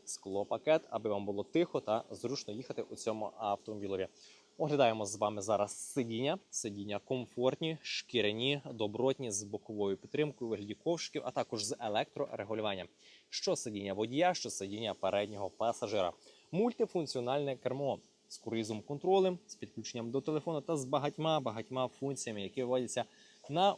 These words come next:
ось цю величезну, просто таки величезну мультимедію, яка є і приладовою панелью сумісно. А зараз сідаємо та запускаємо цю розкіш. До речі, запускається ця автівка з ось такої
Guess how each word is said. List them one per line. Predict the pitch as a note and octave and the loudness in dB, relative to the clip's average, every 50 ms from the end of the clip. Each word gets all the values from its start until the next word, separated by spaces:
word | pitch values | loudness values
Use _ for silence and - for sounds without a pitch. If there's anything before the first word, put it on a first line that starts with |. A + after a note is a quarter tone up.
| - - | 0 -4
ось | D3 C3 - - - | -2 -2 -2 0 2
цю | F3 F3+ E3+ C#3+ - - | 2 2 2 2 -2 -12
величезну, | - G2 G#2 A#2+ C#3+ D3+ - - G3+ G3 F3 C3 A2+ F2+ - - _ _ _ _ - | -8 0 2 4 4 4 6 8 8 8 8 6 2 -6 -10 -12 _ _ _ _ -4
просто | C3+ C3 B2 C3+ | -4 -4 -4 -4
таки | - C#3 - B2 | -6 0 0 2
величезну | G#2 A#2 C3 C#3 - - G3+ F#3+ D#3+ D3 D3 | 4 4 4 4 6 6 6 6 6 4 2
мультимедію, | C#3+ D3 E3 E3+ D3+ - D#3+ E3 F#3 G3+ G#3 G3+ F#3 G3+ G3+ G3 | 2 4 2 2 2 2 2 4 6 6 6 6 4 4 4 4
яка | E3+ C#3 B2 - D#3+ | 4 2 2 4 2
є | E3 D#3 D3+ D3+ D3+ - - | 4 4 4 4 2 2 2
і | - C#3 C#3 - - - - - - - - - - _ - | 0 0 0 0 -2 -16 -20 -20 -20 -20 -20 -20 -18 _ -6
приладовою | - G2+ G2 G#2 G#2+ B2+ C3+ B2+ B2 A2+ | -6 -4 -2 0 2 2 2 4 2 2
панелью | - A#2 B2 D3+ D3+ B2+ G#2+ G2+ | 2 2 4 6 6 6 4 2
сумісно. | - - G2+ F#2+ G2 F#2+ - - - F#2 F2 - _ - - - - _ _ _ _ - | 0 -2 -4 -4 -4 -8 -8 -6 -6 -8 -8 -8 _ -20 -20 -20 -20 _ _ _ _ -4
А | - B2 C3+ | 0 2 8
зараз | B2+ B2 A#2 A#2 - - | 8 8 8 8 6 4
сідаємо | - B2+ A#2 B2+ C#3 D#3+ E3+ E3 | -2 4 4 6 6 6 4 4
та | - D#3 D3+ D3 D3+ - - C#3 | 6 8 8 8 8 6 0 -4
запускаємо | B2 G#2 A#2+ - - B2 - - - A#2 A#2 B2 B2+ B2+ A#2+ - - - | -2 -2 -2 -2 -4 -6 -6 2 4 4 4 4 2 -2 -6 -12 -18 -16
цю | - - - A#2+ A#2 A2+ - - | -10 -4 0 0 0 0 0 -2
розкіш. | A#2+ G#2+ - - A2+ A2 G2+ - - G#2 G2 G2 | -2 0 2 2 2 2 0 -2 -4 -6 -6 -2
До | G#2 G2 | 2 2
речі, | G#2+ A2 - - A2 - - - - - - | 2 2 2 -2 -6 -6 -10 -20 -20 -16 -10
запускається | A#2+ A2 G#2+ - A#2 - - C#3 D3 D#3 D#3 - - - | -6 -6 -6 -6 -4 2 6 8 8 8 8 6 -2 -4
ця | - C#3+ | 2 4
автівка | C3 B2+ B2 - C#3+ B2 - B2+ A2+ | 4 4 4 0 -6 -4 0 -2 -2
з | G#2+ B2 - | -2 -2 0
ось | - F#3+ G#3 - | 2 2 2 2
такої | - B2+ - - C3+ C#3+ C3+ A2+ | 0 -2 0 2 2 2 2 2